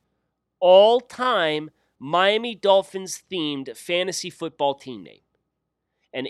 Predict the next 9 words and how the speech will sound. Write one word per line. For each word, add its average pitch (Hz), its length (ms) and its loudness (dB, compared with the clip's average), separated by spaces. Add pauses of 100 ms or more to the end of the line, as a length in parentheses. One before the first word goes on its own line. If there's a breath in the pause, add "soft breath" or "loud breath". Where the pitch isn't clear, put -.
if 233 300 0
you 220 260 -8
win, 180 600 -4 (440)
via 160 400 0
my 151 400 -2
discretion, 160 920 -6 (1400)
I'm 156 80 -8
gonna 165 100 -4
pay 160 640 -2